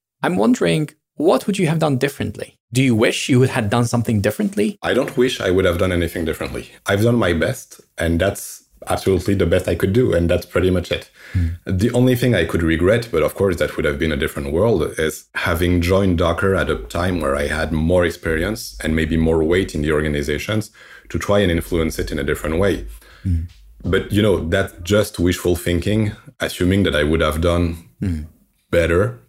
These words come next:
Speaker 2: which is of course, not proven and that we'll, we'll never know. I think at, at this point, truly the only thing that I care about is hoping to make an impact on our industry with Echoes in the same way that we managed to make an impact on our industry with Docker.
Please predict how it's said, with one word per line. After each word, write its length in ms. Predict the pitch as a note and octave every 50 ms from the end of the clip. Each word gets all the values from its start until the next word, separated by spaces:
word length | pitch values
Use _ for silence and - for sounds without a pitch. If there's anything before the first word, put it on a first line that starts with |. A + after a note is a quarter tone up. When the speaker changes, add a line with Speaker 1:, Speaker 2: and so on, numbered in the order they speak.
| _
Speaker 2:
which 300 | - E2+ D#2+ D#2 - -
is 360 | D#2+ D#2 D2+ D2 - - - _ _ - - - _ -
of 160 | F2 - -
course, 340 | - F2 F2+ F#2 - - -
not 220 | E2+ D2+ - -
proven 520 | - - E2+ E2 D#2 D#2+ E2+ G#2 G#2+ A2+ - - - - - - -
and 200 | D#2 D2+ D2+ D2
that 220 | D2+ D2 - -
we'll, 200 | - D#2+ D2+ D#2
we'll 180 | D#2+ D#2+ E2 D#2+
never 240 | D#2 D#2+ D#2 D#2 D#2+
know. 280 | F2+ G2+ G2+ - - - - - - - - - _ -
I 160 | A2+ A2+ A#2
think 220 | A#2 - F3 - D#3+
at, 260 | G2 E2 E2 E2 - -
at 160 | F#2 F2+ F2
this 180 | G2 F#2+ - -
point, 560 | - - G2+ A2+ B2+ B2+ A#2+ A#2+ - - - - _ _ - -
truly 460 | - - - A2+ A2+ A#2 B2+ C3 A#2+
the 160 | F#2+ F2+ F2
only 240 | E2+ F2+ F2+ F2+ F2+
thing 160 | - A2+ G#2+
that 120 | F#2 E2+
I 120 | D#2+ D#2 D#2
care 260 | - - F#2 D#2+ D#2
about 500 | D#2 D2+ D#2+ F2 G#2+ A2 A#2 - - - _ _ _ _
is 360 | - - D#2 D#2 D2+ D#2+ - - _ - - - _ _ _ -
hoping 460 | - G2+ G2+ G2+ A2 A2 G#2+ G#2+ G2
to 120 | - - E2+
make 520 | E2+ F2 F#2 F#2+ F#2 - - - - - _ -
an 140 | E2+ E2
impact 680 | F2 F2+ F#2 F#2 F2+ F#2+ G2+ G2+ - - - - - - _ -
on 160 | - E2+ E2 E2
our 160 | D#2 D#2 E2
industry 600 | E2+ F2 E2+ E2+ E2 F2 E2+ - - - F#2+ F#2
with 240 | F2+ E2 D#2+ D2+ -
Echoes 400 | D#2+ D#2+ D#2 - G2 G#2 A2 G2
in 100 | D#2+ D2
the 120 | D2 D2
same 260 | - - F2 D#2+ D#2+ E2
way 140 | F2+ G2+
that 180 | F#2+ E2 - -
we 80 | - D2
managed 340 | D2 D#2 D#2+ F2 F2 - -
to 80 | -
make 200 | D2+ D#2 D#2 D#2
an 80 | - D#2+
impact 300 | D#2+ D#2 D#2 F2 F2 E2+
on 100 | E2+ D#2
our 140 | D2 D2 D2+
industry 480 | D#2 D#2+ D#2+ D#2+ E2 - - - F#2+
with 180 | F2 E2+ E2 D#2+
Docker. 400 | F2 F2 F2 - - A#2 A#2+ -